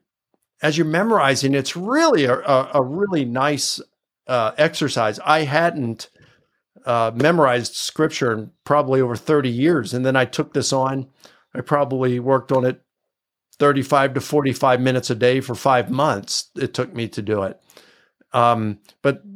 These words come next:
the more I spent time in it, I, I began to see that a lot of the teachings, as Matthew has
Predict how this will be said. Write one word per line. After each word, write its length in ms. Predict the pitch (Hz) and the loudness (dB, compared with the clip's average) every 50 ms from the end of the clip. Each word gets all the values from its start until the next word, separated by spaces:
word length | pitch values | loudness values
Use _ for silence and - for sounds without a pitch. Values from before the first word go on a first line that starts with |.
| 190 - _ | -20 -16 _
the 80 | 139 127 | -8 -2
more 220 | 143 170 175 160 | 2 4 4 4
I 60 | 147 | 4
spent 360 | 135 - - - 147 127 110 | 2 0 0 0 0 0 -2
time 520 | - - - 160 170 185 202 196 190 175 156 | -4 -4 0 0 2 2 2 2 2 2 2
in 120 | 131 117 | 2 0
it, 180 | 110 107 98 - _ _ _ _ _ _ _ _ - | -2 -4 -6 -10 _ _ _ _ _ _ _ _ -2
I, 180 | 127 139 151 147 | -2 -2 -2 -2
I 100 | - 135 | -2 -2
began 400 | 123 131 147 143 156 170 170 156 | -2 0 0 0 2 2 2 0
to 80 | 131 131 | -2 -2
see 600 | - - - - - 190 220 214 190 147 123 117 | -2 0 0 0 0 0 0 0 0 -2 -2 -4
that 380 | 107 - 120 113 110 - - - _ _ _ _ _ _ _ _ _ _ _ | -2 -2 -2 -2 -4 -6 -12 -20 _ _ _ _ _ _ _ _ _ _ _
a 120 | - 120 123 | -2 -2 -2
lot 400 | 131 135 147 160 175 196 208 196 | 0 0 2 4 4 4 4 2
of 140 | 180 139 | 2 2
the 160 | 143 147 139 135 | 2 0 0 0
teachings, 680 | - - - 185 196 175 - - 135 123 117 117 - | -2 -2 -2 -2 -2 -4 -4 -4 -4 -4 -4 -4 -6
as 260 | - - 131 120 104 | -6 -4 -4 -4 -4
Matthew 600 | 123 135 135 139 160 175 180 180 - 143 135 131 | -2 0 2 2 2 2 2 0 -2 -2 -2 -2
has 640 | 123 110 113 131 127 127 123 123 120 107 - - | -2 -4 -2 0 2 2 2 2 0 -4 -8 -10